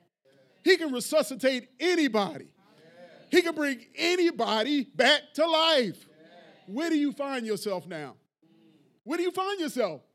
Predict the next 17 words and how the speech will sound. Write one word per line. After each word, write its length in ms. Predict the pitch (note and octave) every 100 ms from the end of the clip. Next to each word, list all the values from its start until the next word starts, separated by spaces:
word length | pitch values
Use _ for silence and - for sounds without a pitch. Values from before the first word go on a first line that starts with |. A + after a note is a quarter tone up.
| _ _ _ _ _ _ _
Can 180 | E4+ D#4+
he 180 | F4
not 320 | E4 D4+ D#4+ G3+
bring 320 | C4 C#4+ C#4
you 240 | C4 C#4
back 480 | F#3 G#3+ B3 B3 -
to 100 | A#3+
life? 720 | A3+ A3 A3+ B3 C4 - - _ _ - _ _ _ _ _
He 200 | D#4 F#4+
was 200 | F4+ D#4
saying, 440 | - A#3+ A#3+ C#4 G#3 _
"Something 800 | - - E4 E4+ E4 E4+ F4 D#4 - -
greater 840 | B3 E4+ E4+ D4 B3 A#3 A#3+ A#3 - -
than 220 | C4+ A#3+
Jonah 800 | F3 C4+ E4+ D4 A3+ G#3+ A3+ - _ B3+
is 240 | B3+ F3+
here." 580 | C#4+ D4 G#3+ E3 B2+